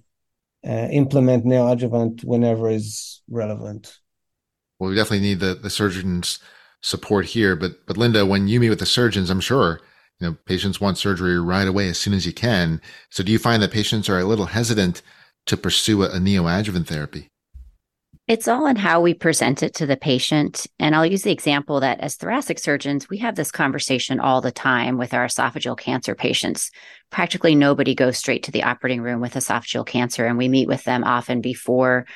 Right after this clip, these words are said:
Speaker 3: treatment commences and then after neoadjuvant. And we're used to that conversation, and it's the norm. And it's a matter of just bringing that mindset into the lung cancer arena and, you know, making sure that our surgical,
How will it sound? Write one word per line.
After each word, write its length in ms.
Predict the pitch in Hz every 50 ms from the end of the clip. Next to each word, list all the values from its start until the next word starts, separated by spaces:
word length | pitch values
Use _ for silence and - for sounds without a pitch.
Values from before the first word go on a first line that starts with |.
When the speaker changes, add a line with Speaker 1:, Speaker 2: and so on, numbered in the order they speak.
| - - _ _
Speaker 3:
treatment 320 | - - - - 156 139 135
commences 640 | - 143 139 123 127 127 - - 131 127 120 117 -
and 160 | 101 123 117
then 120 | 120 117
after 440 | - - 127 123 120 - - 123 117
neoadjuvant. 840 | 120 120 120 120 120 113 113 120 117 - 143 160 160 165 160 - - _ - - - - - _ _
And 160 | - 160 151
we're 100 | 151 160
used 360 | 160 147 165 180 190 190 - -
to 80 | 151
that 180 | 135 131 - -
conversation, 680 | - 139 123 120 131 117 - - 127 123 - - 143
and 120 | 131 117 - 127 117
it's 140 | - - -
the 120 | - 135
norm. 440 | 123 123 127 135 139 123 120 123 123
And 80 | 127 123
it's 160 | - - -
a 60 | 135
matter 380 | 127 123 127 127 127 135 131 123
of 160 | 123 123 -
just 280 | - 110 113 - - -
bringing 380 | 143 135 131 131 127 123 120
that 260 | 117 123 123 123 120
mindset 640 | - 139 131 123 123 127 127 131 - - 131 131 123 -
into 320 | - 123 120 120 - -
the 120 | - 131 120
lung 200 | 120 127 127 123
cancer 640 | - - 131 123 123 - - 131 120 117 113 113 - - - - - - _ -
arena 640 | 131 135 127 143 151 147 131 123 123 120 123 117 - - - - - - - - _ _ _ _ _ _ _ _
and, 460 | - 139 139 135 131 123 123 120 - - _ _
you 140 | _ - 151
know, 80 | 131 -
making 340 | 147 147 147 147 131 143 139
sure 260 | - - 143 143 143
that 200 | 139 135 127 -
our 240 | - 123 127 123 117
surgical, 840 | - - 147 143 139 143 139 - 135 131 127 120 117 117 120 -